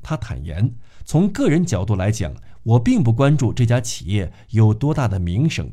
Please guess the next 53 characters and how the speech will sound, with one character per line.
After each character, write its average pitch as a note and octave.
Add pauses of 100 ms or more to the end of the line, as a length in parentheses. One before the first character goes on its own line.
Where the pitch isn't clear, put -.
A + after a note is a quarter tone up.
(140)
多 E3+
高 F3
的 G2
地 D3
位， D#2 (260)
更 G#3+
多 A3
的 B2+ (100)
是 -
我 G#2+
认 G3+
为 G#2+ (100)
这 G#3+
个 E3
企 A2
业 C#3
要 C#3+
向 C#3+
上， D#3 (280)
有 A#2
一 D3+
个 G#2
追 A3+
求。 - (560)
我 A2+
相 D3+
信 A2+
自 C#3+
己 C3
有 E2+
能 F2
力 E3+ (200)
能 D3
够 E3+
帮 A3
助 G#2
这 A2+
家 A2+
企 -
业。 G2 (640)
大 A3
企 G2+
业 A2+ (180)
也 B2
是 C3
从 C3
小 C3+
企 F2+
业 G2
发 D3+
展 F#2
来 C#2+
的， -